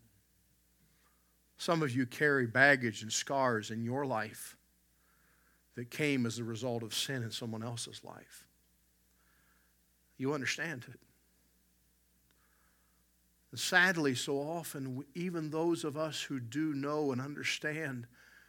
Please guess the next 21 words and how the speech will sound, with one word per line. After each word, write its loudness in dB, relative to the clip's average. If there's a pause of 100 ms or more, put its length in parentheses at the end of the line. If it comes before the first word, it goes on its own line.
(800)
we -10
still -4 (1500)
listen -4
to -8
the -6
lie -6
of -8
the -10
devil. -16 (2250)
And -8
we -6
get -6
the -4
idea -6
it'll -8
be -10
okay. -12 (2500)
We -4
can -12
handle -16
it. -20